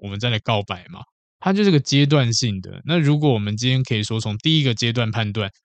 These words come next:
我跟对方讲话，我们今天主动跟他聊天，他爱理不理，甚至他连看都不看我一眼，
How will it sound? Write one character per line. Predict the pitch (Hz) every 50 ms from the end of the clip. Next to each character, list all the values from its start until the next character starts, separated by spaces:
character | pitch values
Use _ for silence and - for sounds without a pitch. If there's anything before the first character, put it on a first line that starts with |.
| _ _ _ _
我 | - 123 123 120
跟 | - 175 185 196 190
对 | 202 208 185
方 | 156 160 160 165
讲 | 151 143 113 98 104
话， | 101 123 127
我 | 113
们 | 104 110 131
今 | 135 156
天 | 175 180
主 | 170 - 113
动 | 110 123 127
跟 | 120
他 | 127 131 127
聊 | 117 101 92 98
天， | - - 104 98 98 101 101
他 | - - -
爱 | - 185 165
理 | 123 113 98 -
不 | - 131
理， | 113 110 98 92 101
甚 | - 135 135 135
至 |
他 | 135 - - 135 135 131 - _ _
连 | - 107 113
看 | 120 - - 143
都 | 135 127
不 | 123 107
看 | 101 - 127 113
我 | 101 95 98
一 | 101 101
眼， | 104 95